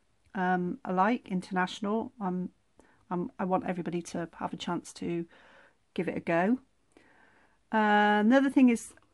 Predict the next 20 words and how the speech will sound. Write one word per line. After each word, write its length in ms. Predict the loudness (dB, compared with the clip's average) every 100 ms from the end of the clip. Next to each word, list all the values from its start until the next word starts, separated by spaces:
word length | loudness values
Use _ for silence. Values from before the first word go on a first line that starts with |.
| -6 0
if 180 | 4 6
you 100 | 8
want 240 | 8 6
to 80 | 2
be, 400 | 2 2 0 -4 -2
um, 260 | 0 0
included 420 | 0 0 0 0
in 100 | 0
my 180 | 0 -2
challenge, 640 | -2 -2 0 6 6 4 -2 -6
my 100 | -6
hundred 460 | -2 -2 -2 -6
subby 260 | -6 -6 -6
challenge, 560 | -4 -4 -2 -2 -4 -6
if 140 | -4
you 80 | -4
could 160 | -4 -2
comment 300 | 2 2 2
underneath 720 | -2 0 -2 -2 -6 -14 -20 -10
and, 420 | -6 -4 -6 -8